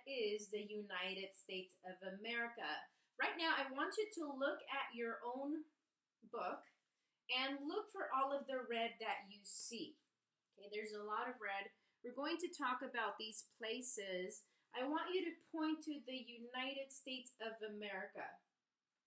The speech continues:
Okay, the United States of America, just so you know,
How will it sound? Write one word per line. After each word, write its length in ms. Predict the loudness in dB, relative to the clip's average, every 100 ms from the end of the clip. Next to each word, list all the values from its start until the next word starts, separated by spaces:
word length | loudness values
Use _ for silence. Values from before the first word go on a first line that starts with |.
| _ -6
Okay, 240 | -4 -2 -6 _ _ _ -4
the 80 |
United 480 | 0 2 4 4 2
States 400 | 2 2 2 -2 -6
of 160 | -4 -4
America, 560 | -2 0 2 0 0 0 0 -2
just 240 | -4 -2 -2
so 80 | -2
you 160 | -2
know, 480 | 0 2 4 2 0